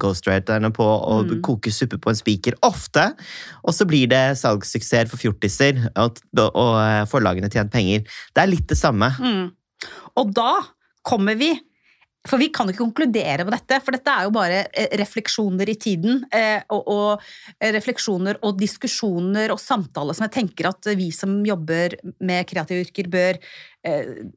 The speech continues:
Speaker 1: Bør ha.
Speaker 2: bør ha. Men da, og da kommer vi inn på nemlig <laughs>
Speaker 1: Nei, men at man kan ha talent for noe.
Speaker 2: Ja.
Speaker 1: Det har man jo, eh,
Speaker 2: Definitivt.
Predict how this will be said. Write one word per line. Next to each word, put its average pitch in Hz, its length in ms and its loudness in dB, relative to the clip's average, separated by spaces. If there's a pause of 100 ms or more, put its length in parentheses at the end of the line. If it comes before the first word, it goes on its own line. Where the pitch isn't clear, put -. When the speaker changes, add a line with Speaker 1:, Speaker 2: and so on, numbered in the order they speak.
Speaker 1:
Bør 262 120 6
ha. 101 240 4
Speaker 2:
bør 208 240 0
ha. 247 200 2 (640)
Men 262 100 2
da, 277 100 6
og 285 120 4
da 277 120 4
kommer 285 200 -2
vi 311 120 2
inn 240 100 2
på 190 160 0
nemlig 285 380 4 (120)
<laughs> - 0 - (840)
Speaker 1:
Nei, 208 220 6
men 240 120 4
at 180 160 2
man 175 140 2
kan 170 240 2
ha 160 240 2
talent 117 500 0
for - 140 -4
noe. 180 320 4
Speaker 2:
Ja. 233 220 2 (260)
Speaker 1:
Det 165 140 4
har 208 260 4
man 208 200 2
jo, 208 360 2
eh, 190 560 2 (180)
Speaker 2:
Definitivt. 180 440 4